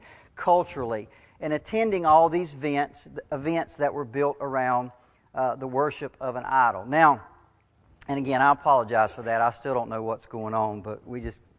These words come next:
have to work through it. Now, remember, this is the freedom of the believer, right? We have, we have been set free in Christ. We are no longer bound by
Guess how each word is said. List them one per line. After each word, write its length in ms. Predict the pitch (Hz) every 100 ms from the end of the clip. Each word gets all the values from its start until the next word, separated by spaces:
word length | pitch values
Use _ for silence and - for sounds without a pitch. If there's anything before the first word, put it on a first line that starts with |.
| _
have 200 | - 156
to 80 | -
work 280 | 104 107 -
through 220 | - 101
it. 80 | - - - - -
Now, 320 | 185 185 165 -
remember, 680 | 180 208 262 254 185 147 - - _ - _ _ _
this 460 | 160 143 196 254 -
is 240 | - 233
the 140 | 196 226
freedom 600 | - 226 240 220 190 175
of 180 | - 175
the 80 | 170
believer, 640 | 165 180 196 190 117 92 _ _ _ 135
right? 400 | 151 170 202 -
We 340 | 156 165 233 262
have, 420 | 233 214 202 160 -
we 220 | 165 190 240
have 260 | 214 151
been 180 | 190 220
set 380 | 214 - 202 -
free 320 | - 190 190
in 80 | 165
Christ. 460 | - 180 120 113
We 160 | 165 226
are 100 | 240
no 260 | 202 208 214
longer 360 | 214 208 196
bound 540 | 156 180 196 185 170 143 - _
by 380 | 131 165 165 147